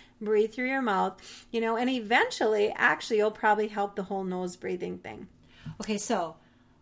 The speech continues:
Speaker 2: if you guys, if you're listening now and you're in your car or you're walking your dog or you're at work and you're kinda listening to this, sneaking it in,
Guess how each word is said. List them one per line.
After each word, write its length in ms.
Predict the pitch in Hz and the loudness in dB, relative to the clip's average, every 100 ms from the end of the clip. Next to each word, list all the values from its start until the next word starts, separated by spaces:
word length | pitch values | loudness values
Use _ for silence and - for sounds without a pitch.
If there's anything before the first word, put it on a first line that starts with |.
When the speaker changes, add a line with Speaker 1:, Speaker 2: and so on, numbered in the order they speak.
| _ | _
Speaker 2:
if 200 | - 196 | -12 -8
you 100 | 202 | -4
guys, 500 | 208 208 208 208 202 | 0 2 0 -2 -8
if 160 | 247 - | -10 -2
you're 140 | 208 | 2
listening 480 | 226 247 247 269 277 | 4 2 4 4 6
now 300 | 240 214 208 | 6 4 2
and 160 | 185 160 | -2 -6
you're 100 | 160 | -8
in 80 | 175 | -10
your 120 | 220 | -10
car 680 | - 254 226 214 214 214 214 _ _ _ | -4 2 4 4 0 -4 -10 _ _ _
or 80 | 165 | -10
you're 420 | 165 165 160 160 - - | -6 -4 -4 -6 -10 -6
walking 380 | 190 185 240 247 | -4 -2 0 0
your 100 | 254 | 2
dog 640 | 226 202 196 190 - - - | 0 2 2 2 0 -4 -14
or 460 | 175 165 160 160 156 165 | -8 -6 -4 -6 -8 -8
you're 200 | 175 180 | -6 -6
at 220 | 175 - | -8 -4
work 380 | 240 285 220 220 | 0 2 0 -2
and 100 | 180 | -6
you're 140 | 170 | -8
kinda 320 | 165 180 170 | -10 -12 -10
listening 380 | 165 160 175 165 | -8 -10 -10 -10
to 120 | 165 | -10
this, 300 | 160 165 165 - _ _ | -8 -10 -12 -18 _ _
sneaking 420 | - 185 170 170 | -10 -10 -8 -8
it 100 | 165 | -6
in, 280 | 160 156 165 | -6 -6 -8